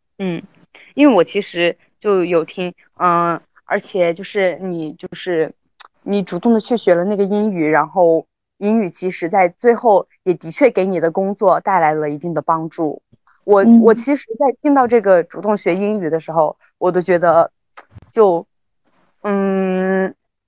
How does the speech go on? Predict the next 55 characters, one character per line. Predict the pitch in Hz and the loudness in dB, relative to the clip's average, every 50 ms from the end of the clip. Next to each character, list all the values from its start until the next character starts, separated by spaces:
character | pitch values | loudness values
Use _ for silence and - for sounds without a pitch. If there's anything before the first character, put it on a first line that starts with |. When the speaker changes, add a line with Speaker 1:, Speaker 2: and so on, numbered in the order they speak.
| _ _ | _ _
Speaker 1:
我 | - 202 | 0 2
心 | - - 339 | 4 6 4
里 | 311 | 4
很 | 254 208 165 170 | 4 2 0 0
佩 | - - 277 262 233 | 2 4 4 4 4
服， | - - 160 151 147 147 | 0 -4 -6 -4 -2 0
因 | 165 208 233 | 0 2 4
为， | 254 240 202 - - - - _ _ _ _ _ _ | 4 4 2 0 -6 -14 -18 _ _ _ _ _ _
因 | 233 262 | 0 2
为， | 269 269 247 214 190 175 - - _ _ _ _ _ _ _ _ _ _ _ _ _ _ _ _ _ _ - - | 4 4 4 4 2 2 0 -4 _ _ _ _ _ _ _ _ _ _ _ _ _ _ _ _ _ _ -14 -2
因 | - 240 262 | 2 4 6
为 | 269 | 6
我 | 254 214 190 175 | 6 6 4 2
自 | 180 247 247 | 2 -2 0
己 | 196 196 233 | 0 0 2
学 | - 269 262 240 | 4 4 4 4
英 | 220 180 247 240 240 | 4 4 4 4 4
语 | 226 208 269 254 | 4 4 2 4
很 | 262 269 214 - | 4 2 0 0
痛 | - - 311 247 233 214 | 0 0 0 0 0 -2
苦 | 202 - 226 226 190 196 - _ | -4 -4 -2 -2 -2 -2 -2 _
啊， | - 196 180 - - | -2 -2 0 0 -2
我， | 240 220 - 240 247 - | -4 -4 -2 -4 -4 0
我 | - 226 220 | 2 2 4
自 | 208 226 226 | 6 4 6
己， | 226 220 214 | 6 4 2
Speaker 2:
嗯。 | 208 214 - | 2 0 -4
Speaker 1:
我， | 170 190 190 185 - _ | -4 -4 -4 -4 -6 _
我， | - 214 202 - | -2 -2 2 2
我 | 214 | 2
就 | 220 262 | 2 2
觉 | 233 240 233 | 0 0 -2
得 | - 208 | -2 0
我 | 196 190 185 | 0 0 0
自 | 185 233 | 0 -2
己 | 247 | 0
在 | 202 214 | 0 0
学 | 208 - 208 185 | 0 0 -2 -2
英 | 190 190 196 190 | -2 -2 -4 -4
语 | 175 | -4
的 | 180 202 | -4 -2
过 | 190 240 214 | 0 0 0
程 | - 196 180 | 0 -2 -6
中 | 190 185 | -4 -4
还 | 190 180 | -4 -4
挺 | 170 - 196 170 | -4 -4 -6 -8
痛 | 160 - - 240 214 | -4 0 0 0 0
苦 | 208 - 196 160 | -2 -6 -10 -6
的。 | - - - - _ _ - - - - _ _ | -6 -6 -6 -6 _ _ -20 -20 -20 -20 _ _
但 | _ 254 247 | _ 0 2
是， | 214 208 220 220 202 | 4 4 4 4 2
Speaker 2:
嗯。 | 220 226 - _ _ _ _ - 196 190 180 175 175 | 2 0 -4 _ _ _ _ -12 -8 -8 -6 -6 -4
Speaker 1:
嗯， | 170 170 170 170 170 170 170 170 175 196 - - _ _ _ _ _ _ | -4 -4 -4 -6 -8 -10 -14 -14 -14 -16 -18 -20 _ _ _ _ _ _
但 | 359 392 | 0 0
是 | 370 | 2